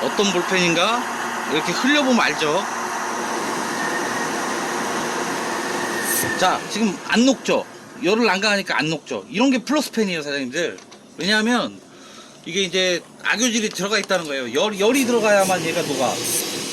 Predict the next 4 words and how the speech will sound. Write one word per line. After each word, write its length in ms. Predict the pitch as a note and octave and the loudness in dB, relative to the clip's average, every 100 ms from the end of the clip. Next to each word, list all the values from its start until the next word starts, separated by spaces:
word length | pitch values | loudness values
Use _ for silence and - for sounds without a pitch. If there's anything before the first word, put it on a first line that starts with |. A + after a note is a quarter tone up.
| - - - - - - - - - - - | -6 -6 -8 -8 -8 -8 -8 -8 -8 -8 -4
자, 180 | C3 D#3+ - - - - - - - - - - - - - - - - - | -4 -4 -6 -8 -6 -6 -6 -6 -8 -8 -8 -6 -6 -6 -6 -6 -6 -6 -2
가열하면 420 | E3 F3+ F3 F#3 A#3 A#3+ - - - - - - - - - - - - - - - - - - - - - - - - | 2 4 4 2 0 -2 -4 -6 -6 -4 -4 -4 -4 -6 -4 -4 -4 -4 -4 -4 -4 -4 -4 -4 -4 -4 -4 -4 -4 -2
안 80 | C#3+ | -2
녹네? 220 | D3 D3+ | 0 0